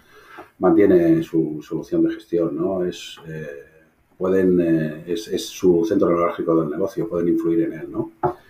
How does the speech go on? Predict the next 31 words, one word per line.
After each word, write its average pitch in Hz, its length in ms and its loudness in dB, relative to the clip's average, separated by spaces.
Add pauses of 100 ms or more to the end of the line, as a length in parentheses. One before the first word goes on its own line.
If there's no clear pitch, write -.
(400)
En 92 80 2
principio 120 320 4
todo 127 160 4
son 101 160 4
ventajas, - 440 0
¿no? 110 240 2
La 107 80 2
situación 110 400 0
contraria, 107 480 2
donde 85 200 0
el 80 60 -2
fabricante 87 520 -2
no 104 80 2
está - 140 -8
en 98 80 -2
España 92 520 0
y - 120 -16
en 80 100 -18
algunas 87 320 -10
ocasiones 92 480 -4
ni 82 80 -8
en 78 60 -8
Europa, 104 560 2
ocasiona - 720 -6
que 95 80 -6
estas - 180 -4
soluciones 95 480 -4
sean 90 220 -8
muy 90 100 0
transversales, - 800 -6
¿no? - 160 -14